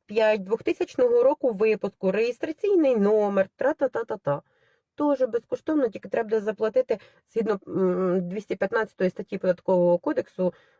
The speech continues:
знову ж таки, до десяти тисяч гривень. Е, далі, у нас же ж багато переселенців,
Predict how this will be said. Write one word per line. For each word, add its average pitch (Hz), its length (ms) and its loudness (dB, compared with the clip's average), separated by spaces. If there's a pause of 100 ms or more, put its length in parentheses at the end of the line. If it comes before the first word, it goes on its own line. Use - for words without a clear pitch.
(120)
знову 214 300 2
ж - 80 -14
таки, 185 220 -4
до 196 100 -2
десяти 214 320 -2
тисяч 175 340 -4
гривень. 139 380 -4 (1300)
Е, 196 260 4 (720)
далі, 214 420 2
у 185 80 2
нас 220 180 0
же 233 100 0
ж 214 100 -10
багато 240 400 0
переселенців, 233 1000 -2